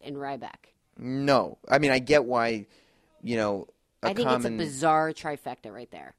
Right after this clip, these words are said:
Speaker 2: It, it's a bizarre, but the one thing they have in common is they're all enemies with the Wyatts. And so it's like an enemy of, a, a friend of,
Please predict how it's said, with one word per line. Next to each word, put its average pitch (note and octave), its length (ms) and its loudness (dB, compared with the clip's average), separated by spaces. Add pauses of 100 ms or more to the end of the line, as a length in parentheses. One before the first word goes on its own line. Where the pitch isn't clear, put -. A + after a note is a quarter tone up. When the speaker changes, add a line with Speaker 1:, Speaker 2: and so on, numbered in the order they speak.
(100)
Speaker 2:
It, A2+ 120 -10
it's C3 240 -2
a D3+ 60 0
bizarre, C3+ 400 2
but A2+ 140 -6
the A#2+ 60 -8
one A#2 180 -4
thing A#2+ 120 -8
they A2 100 -4
have G#2+ 140 -6
in G2 60 -10
common G2 320 -8
is F#2 100 -10
they're F#2+ 160 -8
all F#2+ 140 -4
enemies F#2 340 -12
with - 120 -20
the F#2 60 -12
Wyatts. - 580 -14
And - 120 -20
so F#2+ 120 -14
it's - 160 -18
like F#2+ 200 -12
an F#2+ 140 -12
enemy G2+ 320 -8
of, F#2 80 -14 (200)
a, F#2+ 260 -12
a F#2 220 -10
friend A#2 440 -4
of, G2+ 200 -6